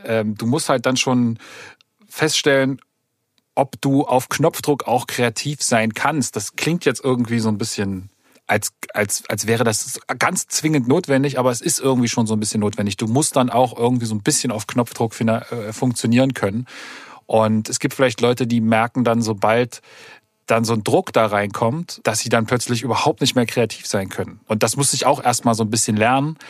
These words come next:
wenn man da am Anfang sich auch so ein bisschen ein paar Regeln setzt und es so künstlich diesen Druck aufbaut,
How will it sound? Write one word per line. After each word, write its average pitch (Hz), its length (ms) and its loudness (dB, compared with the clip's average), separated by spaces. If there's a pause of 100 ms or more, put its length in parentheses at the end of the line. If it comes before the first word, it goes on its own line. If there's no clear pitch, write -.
(180)
wenn 117 120 2
man 110 280 2
da 110 160 0
am 117 120 -2
Anfang 127 460 0
sich 113 180 -4
auch 120 140 0
so - 120 -4
ein 113 60 -2
bisschen 113 440 -2
ein 107 80 -10
paar 113 220 -2
Regeln 123 340 2
setzt 110 400 0
und 107 100 -4
es 110 120 -2
so 113 140 -2
künstlich 170 520 0
diesen 113 200 0
Druck 139 220 0
aufbaut, 104 540 0